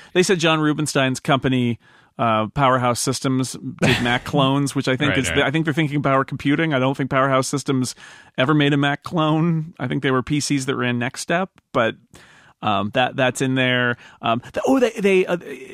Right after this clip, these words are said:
Speaker 1: talk about fitting your narrative. Um, they suggest that, uh, Steve Jobs was waiting in the wings for that appearance at Macworld Expo, and that Gil Amelio gave a long, droning speech. Um, and, and everybody was just impatiently waiting to get to Jobs, and Jobs had to wait,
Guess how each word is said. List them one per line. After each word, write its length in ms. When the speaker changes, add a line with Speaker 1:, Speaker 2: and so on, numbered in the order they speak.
Speaker 1:
talk 180
about 160
fitting 220
your 100
narrative. 520
Um, 400
they 200
suggest 640
that, 400
uh, 220
Steve 260
Jobs 280
was 60
waiting 220
in 80
the 80
wings 420
for 160
that 200
appearance 360
at 60
Macworld 340
Expo, 360
and 100
that 80
Gil 160
Amelio 540
gave 180
a 60
long, 320
droning 340
speech. 600
Um, 320
and, 340
and 260
everybody 400
was 120
just 200
impatiently 440
waiting 340
to 80
get 180
to 60
Jobs, 300
and 100
Jobs 280
had 140
to 80
wait, 280